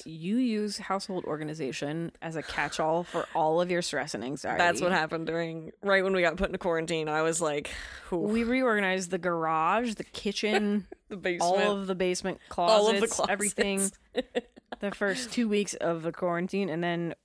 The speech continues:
Speaker 1: like, the pandemic, and then we didn't have anything more to organize, so we let it
Speaker 2: Redid the
Speaker 1: s-,
Speaker 2: backyard.
Speaker 1: stew for, yes, then we re-, <laughs> then we completely redid the backyard. We moved paving stones. We put new mulch
Speaker 2: I just
Speaker 1: down. I built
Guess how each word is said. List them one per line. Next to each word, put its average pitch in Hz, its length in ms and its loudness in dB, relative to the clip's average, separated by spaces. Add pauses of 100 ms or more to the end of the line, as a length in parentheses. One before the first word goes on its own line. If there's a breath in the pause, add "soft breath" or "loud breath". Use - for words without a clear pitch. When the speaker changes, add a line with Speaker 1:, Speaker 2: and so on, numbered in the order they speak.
(120)
Speaker 1:
like, 151 340 -6
the 180 80 -6
pandemic, 165 480 -4
and 170 80 -4
then 165 160 -2
we 165 80 -2
didn't 165 160 -2
have 160 120 -2
anything 160 220 -2
more 160 120 -4
to 143 60 -4
organize, 151 420 -4
so 151 160 -4
we 131 340 -6 (140)
let 156 420 -6
it 139 220 -8
Speaker 2:
Redid 208 180 2
the 202 60 2
Speaker 1:
s-, 208 60 0
Speaker 2:
backyard. 190 500 -2
Speaker 1:
stew 233 320 0
for, - 160 -4
yes, 165 280 0
then 185 180 0
we 180 260 0
re-, 165 400 -6
<laughs> - 100 -18
then 202 180 -4
we 208 60 -4
completely 170 720 -4 (640 loud breath)
redid 165 360 -2
the 151 60 -4
backyard. 143 540 -2
We 147 300 -6 (200)
moved 156 380 -8
paving 160 400 -4
stones. 147 440 -8
We 143 160 -6
put - 220 0
new 175 160 -2
mulch 175 180 -2
Speaker 2:
I 220 100 2
just 254 460 2
Speaker 1:
down. 165 80 0
I 170 40 0
built 156 420 -2